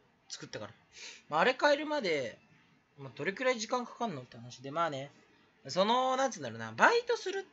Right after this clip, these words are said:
のは現実的なわけよ。YouTubeだけであのパソコン買うにどれくらいかかんのっ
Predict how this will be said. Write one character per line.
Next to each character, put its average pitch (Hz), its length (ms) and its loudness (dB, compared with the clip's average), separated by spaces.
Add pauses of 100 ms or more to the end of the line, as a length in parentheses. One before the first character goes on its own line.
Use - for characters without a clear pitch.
(280)
の 190 80 -4
は 147 80 -4
現 147 240 -8
実 - 160 -10
的 139 160 -14
な 135 80 -6
わ 127 60 -10
け 95 120 -18
よ。 - 60 -18 (840)
YouTube 392 1000 2
だ 135 200 -6
け 226 120 -4
で 151 200 -2
あ 117 80 -6
の 147 100 -14
パ 170 160 -18
ソ - 140 -14
コ 190 120 -8
ン 185 80 -6
買 190 160 -6
う 190 60 -6
に 143 160 -8
ど 120 140 -10
れ 139 100 -10
く - 140 -14
ら 180 120 0
い 180 60 -2
か 180 160 -14
か 202 200 -2
ん 127 180 -6
の 143 140 -8
っ - 20 -20